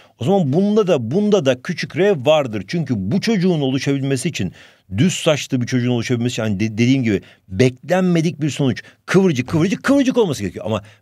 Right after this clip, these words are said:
böyle de-, beklenmedik bir düz saçlı bir çocuk doğarsa diyeceğiz ki o zaman kardeşim sende de, sende de böyle bir çekinik karakter var genet-, genotipinizde. Diyor ki bize,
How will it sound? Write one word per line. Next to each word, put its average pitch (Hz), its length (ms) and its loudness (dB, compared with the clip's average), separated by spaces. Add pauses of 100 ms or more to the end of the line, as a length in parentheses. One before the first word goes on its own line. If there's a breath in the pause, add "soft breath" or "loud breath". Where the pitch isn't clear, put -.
(120)
böyle 156 300 4 (240)
de-, 98 340 -6
beklenmedik 185 640 0
bir 98 180 -4
düz 247 180 0
saçlı 175 360 0
bir 127 60 -6
çocuk 123 240 -2 (200)
doğarsa 160 680 2 (460 loud breath)
diyeceğiz 180 320 2
ki 180 100 -4
o 123 120 -2
zaman 139 280 0
kardeşim 131 500 -4
sende 135 440 -2
de, 127 220 2 (220 soft breath)
sende 147 440 -2
de 160 140 0
böyle 135 220 2
bir 180 80 -4
çekinik 156 460 -4
karakter 135 500 0
var 131 440 0 (320)
genet-, 98 420 -2
genotipinizde. 90 760 -4 (760 loud breath)
Diyor 262 180 4
ki 147 140 0
bize, 95 220 0